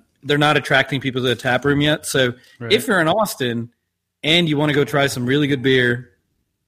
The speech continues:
Speaker 1: in a very cool setting, they're in the old Thirsty Planet Brewery,
Speaker 2: Okay.
Speaker 1: um, space. It's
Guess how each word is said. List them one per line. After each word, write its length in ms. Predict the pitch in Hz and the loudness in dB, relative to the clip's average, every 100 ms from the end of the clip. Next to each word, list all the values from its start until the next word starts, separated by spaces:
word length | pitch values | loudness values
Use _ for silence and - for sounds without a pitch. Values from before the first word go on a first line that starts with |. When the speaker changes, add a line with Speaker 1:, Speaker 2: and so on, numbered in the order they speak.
| _ - 120 | _ -20 -10
Speaker 1:
in 100 | 127 | -6
a 100 | 113 | -4
very 300 | 107 185 147 | 0 0 0
cool 280 | - 151 135 | -4 -6 -2
setting, 320 | 151 135 120 | 0 2 2
they're 120 | 127 | 2
in 80 | 165 | 2
the 120 | 135 | 4
old 240 | 147 135 | 2 0
Thirsty 360 | - 135 - 110 | -2 -4 -4 -10
Planet 440 | - 113 123 110 _ | -8 -8 -6 -6 _
Brewery, 480 | 98 98 92 92 101 _ _ _ - | -8 -6 -6 -8 -10 _ _ _ -16
Speaker 2:
Okay. 300 | 131 127 139 - | -10 -8 -8 -6
Speaker 1:
um, 320 | 104 104 101 | -4 -2 -4
space. 580 | - - 110 101 104 - _ _ _ _ - | -10 -2 0 0 -2 -8 _ _ _ _ 0
It's 320 | 202 - | 0 0